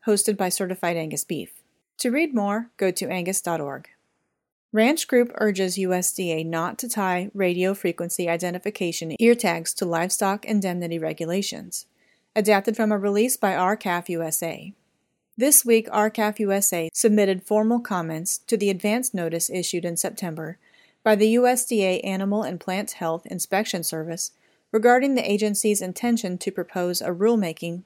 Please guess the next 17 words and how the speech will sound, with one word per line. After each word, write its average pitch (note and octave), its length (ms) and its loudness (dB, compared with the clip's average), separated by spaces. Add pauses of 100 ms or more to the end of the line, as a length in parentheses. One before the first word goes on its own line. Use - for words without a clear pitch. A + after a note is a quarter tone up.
(140)
to F#3 160 0
restructure F3+ 800 -2
its F#3 220 -4
livestock F#3+ 600 -2
indemnity E3 540 -2
regulations. E3 840 -6 (480)
The B3+ 100 2
regulations B3 600 4
apply F3+ 420 0
when E3 160 -4
the E3+ 140 -6
Animal G#3 380 0
and F#3 180 -6
Plant G3+ 360 -4
Health E3 280 -4
Inspection F#3+ 580 -2
Service E3 460 -4